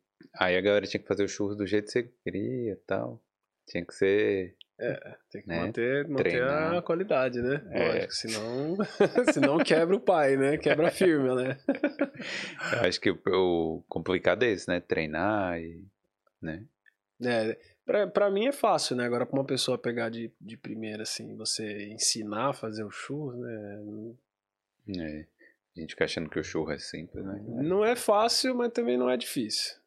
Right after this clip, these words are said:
Speaker 1: Hum.
Speaker 2: É prática, né?
Speaker 1: Então, aí, aí você falou, né? Foi da,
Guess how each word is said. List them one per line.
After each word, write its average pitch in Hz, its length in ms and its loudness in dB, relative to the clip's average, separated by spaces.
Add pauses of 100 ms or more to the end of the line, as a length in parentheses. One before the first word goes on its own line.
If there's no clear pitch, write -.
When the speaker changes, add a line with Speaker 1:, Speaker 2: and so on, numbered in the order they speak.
(120)
Speaker 1:
Hum. 76 160 -14 (220)
Speaker 2:
É 110 380 -8
prática, 151 540 -2
né? 131 180 -6 (840)
Speaker 1:
Então, 139 340 6
aí, 127 720 4 (120)
aí 113 100 4
você 123 140 2
falou, 95 320 4
né? 123 340 2
Foi 113 320 4
da, 110 400 4